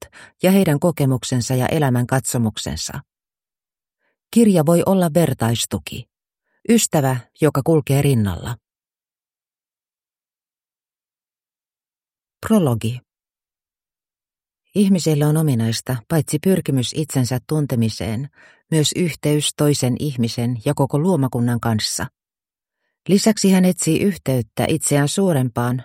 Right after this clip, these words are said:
näkymättömään todellisuuteen, transcendenttiin ulottuvuuteen. Olen viime aikoina yhä useammin katsellut makuuhuoneeni seinällä riippuvaa kuvaa Michelangelon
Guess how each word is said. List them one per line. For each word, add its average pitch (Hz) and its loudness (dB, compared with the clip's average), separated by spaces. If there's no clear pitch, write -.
näkymättömään 120 0
todellisuuteen, 120 -4
transcendenttiin 139 2
ulottuvuuteen. 107 -2
Olen 175 4
viime 196 6
aikoina 135 2
yhä 131 2
useammin 120 0
katsellut 131 -2
makuuhuoneeni 135 0
seinällä 131 -2
riippuvaa 123 -2
kuvaa 139 -2
Michelangelon 127 -2